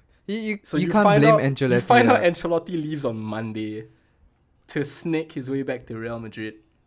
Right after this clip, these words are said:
Speaker 2: And then
Speaker 1: Bro,
Speaker 2: you find
Speaker 1: you,
Speaker 2: out on, like, the Tuesday or Wednesday that freaking Rafael Benitez is gonna manage Everton. Like, and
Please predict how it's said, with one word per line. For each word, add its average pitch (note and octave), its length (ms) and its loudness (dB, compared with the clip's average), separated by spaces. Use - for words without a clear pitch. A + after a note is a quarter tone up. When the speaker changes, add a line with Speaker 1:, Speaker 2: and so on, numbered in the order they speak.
Speaker 2:
And C#3+ 100 -4
then D3 80 2
Speaker 1:
Bro, D#3+ 140 4
Speaker 2:
you C#3 80 2
find F3+ 160 4
Speaker 1:
you, F#3+ 60 2
Speaker 2:
out D#3+ 80 2
on, D3+ 100 0
like, C#3 160 -4
the C3+ 100 -4
Tuesday D#3+ 500 -8
or D3+ 120 2
Wednesday C#3 380 -4
that A2+ 360 -8
freaking D3 400 -8
Rafael B2 640 -4
Benitez A#2 840 -10
is A#2+ 120 -18
gonna A#2+ 240 -12
manage A2 600 -14
Everton. A#2 600 -12
Like, G#2 200 -12
and A#2 360 -12